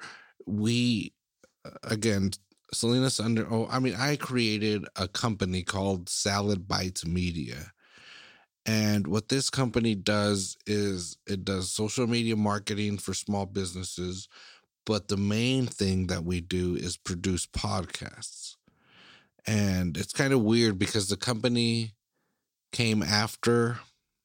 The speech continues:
you know, we had been producing Salinas Underground. I had been producing for years,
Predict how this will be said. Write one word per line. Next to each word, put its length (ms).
you 100
know, 80
we 140
had 140
been 160
producing 460
Salinas 420
Underground. 840
I 60
had 180
been 160
producing 460
for 180
years, 720